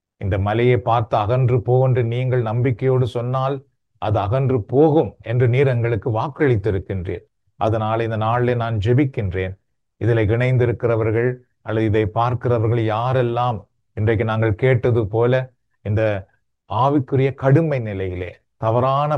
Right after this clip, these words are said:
பழக்கங்களிலே கடுமை நிலையினால் கட்டப்பட்டிருக்கின்றார்களோ, இயேசுவின் நாமத்திலே ஒவ்வொருவருக்கும்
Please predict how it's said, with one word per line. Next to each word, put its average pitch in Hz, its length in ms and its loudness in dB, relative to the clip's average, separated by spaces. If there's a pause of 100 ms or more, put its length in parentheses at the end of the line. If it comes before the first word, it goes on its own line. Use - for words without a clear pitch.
பழக்கங்களிலே 131 880 2
கடுமை 143 440 0
நிலையினால் 123 640 -2
கட்டப்பட்டிருக்கின்றார்களோ, 107 1400 0 (560)
இயேசுவின் 131 560 2
நாமத்திலே 131 440 0
ஒவ்வொருவருக்கும் 117 800 -2